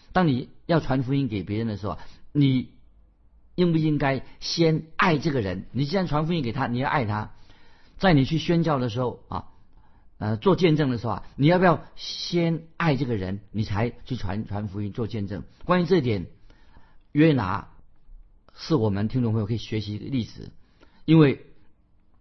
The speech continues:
在这里我们可以确定的是，确定一个什么事呢？先知约拿，他不爱尼尼微城的这些人，就算这些人已经悔改了，约拿仍然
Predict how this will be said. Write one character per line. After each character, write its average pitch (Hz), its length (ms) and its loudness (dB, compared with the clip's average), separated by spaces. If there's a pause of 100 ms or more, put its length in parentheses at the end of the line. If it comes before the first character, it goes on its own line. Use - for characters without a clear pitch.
(220)
在 156 140 6
这 170 140 4
里 123 120 2
我 110 80 -2
们 117 100 -2
可 139 100 0
以 117 80 0
确 180 240 4
定 139 160 2
的 117 80 0
是， - 260 -10 (560)
确 185 180 4
定 160 120 -2
一 165 40 -2
个 165 80 0
什 156 120 -2
么 143 80 -2
事 143 140 -4
呢？ 117 180 -4 (880)
先 156 240 4
知 139 80 -4
约 139 140 -2
拿， 107 220 -2 (180)
他 175 160 4
不 180 180 -2
爱 185 300 6 (640)
尼 143 180 6
尼 147 100 4
微 135 260 0
城 101 260 -6
的 95 160 -6 (200)
这 127 120 -2
些 113 100 -2
人， 85 200 -6 (360)
就 214 160 2
算 180 160 4
这 175 120 2
些 185 140 4
人 127 320 2 (840)
已 127 80 -2
经 160 220 2
悔 135 260 2
改 87 220 -6
了， - 180 -12 (1300)
约 156 160 6
拿 120 400 0
仍 131 200 2
然 104 320 0